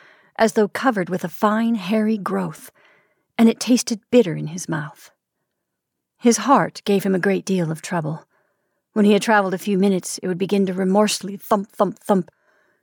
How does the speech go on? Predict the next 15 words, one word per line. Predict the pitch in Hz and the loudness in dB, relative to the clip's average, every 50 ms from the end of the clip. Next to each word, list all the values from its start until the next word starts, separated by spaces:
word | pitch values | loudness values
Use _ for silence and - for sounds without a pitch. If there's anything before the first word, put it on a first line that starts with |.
| _ _ _ 214 | _ _ _ 2
and | 220 208 196 | 4 6 6
then | 208 196 185 185 | 4 4 4 4
leap | 202 254 269 - - | 6 6 6 6 4
up | 240 240 - 202 | 0 0 0 -2
and | 180 180 | -2 0
away | 175 202 208 214 220 226 | 2 4 4 4 4 4
in | 196 180 | 2 0
a | 156 | -2
painful | - - 214 254 262 262 240 - - 208 | -2 2 6 6 6 6 6 2 -6 -14
flutter | - - - 233 254 240 214 190 180 | -14 -8 0 2 2 4 4 2 0
of | 160 165 - | -2 -4 -2
beats | - 220 175 - - - - - - _ _ _ _ _ _ _ _ _ | 0 0 0 -2 -6 -8 -10 -10 -12 _ _ _ _ _ _ _ _ _
that | - 202 - - - | -4 -4 -2 -2 -2
choked | - 269 269 254 - - | 0 0 0 0 -2 -8
him | 160 - - 170 | -14 -14 -16 -18